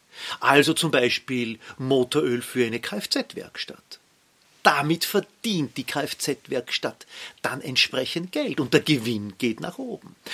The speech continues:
Oder wenn der Kunde Ihr Produkt in seinem Endprodukt verwendet und entsprechend ausloben kann.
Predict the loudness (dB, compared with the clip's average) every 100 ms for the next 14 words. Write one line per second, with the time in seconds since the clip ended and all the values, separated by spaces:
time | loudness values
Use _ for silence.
0 | 0 6 8 8 6 4 6 6 6 4
1 | 2 4 6 6 6 2 2 0 -8 -12
2 | 2 4 6 6 8 8 8 6 4 0
3 | -4 -6 0 0 -2 -8 -18 _ _ _
4 | 0 2 4 2 2 0 2 4 4 2
5 | 2 -2 -2 0 0 0 -8 -20 -20 -4
6 | 4 8 10 8 8 8 8 4 -8 -10
7 | -14